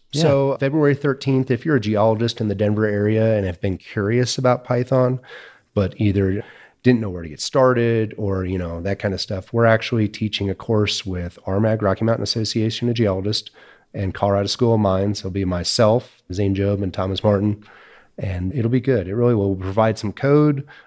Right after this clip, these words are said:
Speaker 2: I don't wanna give all the cats out of the bag,
Speaker 1: Of
Speaker 2: but
Speaker 1: course.
Speaker 2: I'm gonna give away a scraper to all the people that come in.
Speaker 1: Yeah.
Speaker 2: The log set for a, a major state. So
Speaker 1: No, that's super valuable. And
Speaker 2: Yeah.
Speaker 1: nowadays, you know, it's interesting 'cause people talk about,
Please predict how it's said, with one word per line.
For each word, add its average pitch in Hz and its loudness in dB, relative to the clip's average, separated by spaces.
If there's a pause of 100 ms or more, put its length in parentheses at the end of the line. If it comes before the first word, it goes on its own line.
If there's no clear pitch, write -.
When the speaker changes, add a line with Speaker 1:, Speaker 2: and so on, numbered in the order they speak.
(140)
Speaker 2:
I - -2
don't 110 2
wanna 104 2
give 110 -2
all 117 4
the 123 2
cats 117 -2
out 110 2
of 107 0
the 107 -2
bag, 107 -2
Speaker 1:
Of 127 -8
Speaker 2:
but - -6
Speaker 1:
course. - 2
Speaker 2:
I'm 107 -2
gonna 104 0
give 101 -4
away 98 -4
a 95 -4
scraper 107 -2
to - -10
all 98 0
the 95 -4
people 107 -4
that 90 -8
come 101 -2
in. 98 -2 (100)
Speaker 1:
Yeah. 180 -2
Speaker 2:
The 95 -4
log 101 2
set 90 -4
for 95 -2
a, 87 -6
a 110 -2
major 92 2
state. - -10
So 107 -6
Speaker 1:
No, 117 0
that's 120 -4
super 156 2
valuable. 90 -4
And 127 -2
Speaker 2:
Yeah. 127 0
Speaker 1:
nowadays, 127 0
you 131 0
know, 135 2
it's 127 -2
interesting 139 0
'cause 110 -2
people 120 2
talk 104 0
about, 98 2